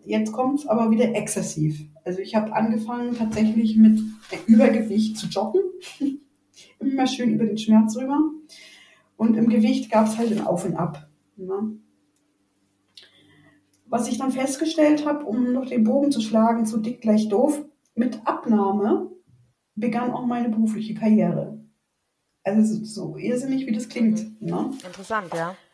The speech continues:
Speaker 1: Also ich hab dann in der Firma, an der ich heute noch bin, und ich, äh, mag meine Firma und ich bin auch froh, dass sie es erkannt haben, aber da,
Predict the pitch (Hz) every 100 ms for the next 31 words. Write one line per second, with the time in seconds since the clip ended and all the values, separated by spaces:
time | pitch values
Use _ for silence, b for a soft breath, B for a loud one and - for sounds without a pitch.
0 | b b _ _ 214 220 214 247 214 -
1 | - - _ _ - 220 302 277 214 269
2 | 202 220 208 - 196 208 202 180 - 233
3 | 247 185 - - - 156 175 180 175 165
4 | 156 185 220 208 190 170 202 208 185 185
5 | - 185 175 175 - 220 208 180 175 170
6 | 151 202 226 240 247 226 196 208 - -
7 | 190 - 302